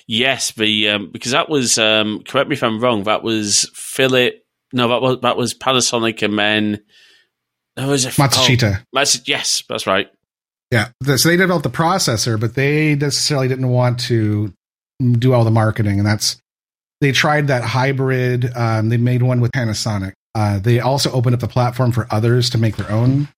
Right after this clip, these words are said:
Speaker 2: version of it. So in any case, that it was a similar situation for the, the P C Engine. Hudson had approached them with this, uh, the HuCard technology and the, um, their processors, and, uh, N E C made the P C Engine.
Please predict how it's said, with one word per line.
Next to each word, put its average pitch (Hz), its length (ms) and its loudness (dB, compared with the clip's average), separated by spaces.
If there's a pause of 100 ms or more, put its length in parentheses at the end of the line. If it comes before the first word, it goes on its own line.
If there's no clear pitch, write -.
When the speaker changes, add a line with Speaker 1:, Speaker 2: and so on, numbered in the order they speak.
Speaker 2:
version 175 400 0 (140)
of 175 100 2
it. 190 180 0 (300)
So 254 100 2
in 233 80 2
any 180 140 2
case, 117 320 0
that 147 140 -2
it 165 80 0
was 170 160 0
a 160 40 0
similar 185 320 0
situation 113 600 0
for 110 220 2
the, 104 200 0
the 107 120 -2
P 107 120 -2
C 101 160 -2
Engine. 95 240 -2
Hudson 120 300 2
had 113 140 2
approached 113 420 -2
them 104 320 0 (400)
with 113 180 2
this, 110 400 2
uh, 107 160 0
the 110 200 2
HuCard 120 320 2
technology 110 680 0
and 104 300 0
the, 98 300 -2
um, 95 440 -2 (340)
their 110 80 2
processors, 107 1000 0
and, 104 380 0
uh, 101 360 -2
N 110 140 -2
E 107 60 2
C 110 180 2
made 104 180 2
the 101 60 0
P 110 120 0
C 117 140 0
Engine. 107 280 2